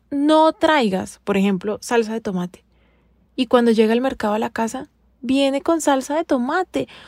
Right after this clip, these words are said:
O sea, es impresionante, parece que lo hiciera a propósito. Y yo me siento como entre la espada y la pared. No sé si me entiendas, o sea,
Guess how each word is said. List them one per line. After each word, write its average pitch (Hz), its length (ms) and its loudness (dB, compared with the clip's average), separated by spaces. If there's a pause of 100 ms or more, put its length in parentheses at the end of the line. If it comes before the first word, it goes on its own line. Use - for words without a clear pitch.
O - 80 -20
sea, 269 140 -2
es 240 80 -6
impresionante, 294 1000 0
parece 233 340 -2
que 320 140 -2
lo 311 80 4
hiciera 233 240 0
a 240 40 -2
propósito. 285 960 -2 (560)
Y 277 120 0
yo 240 320 2
me 294 140 0
siento 330 340 0
como 339 180 0
entre 262 220 0
la 196 100 0
espada 202 340 0
y 247 40 2
la 294 120 4
pared. 202 380 0 (400)
No 208 140 -4
sé 220 120 -2
si 254 120 -8
me 262 100 -4
entiendas, 202 440 0
o 180 80 -2
sea, 190 260 -4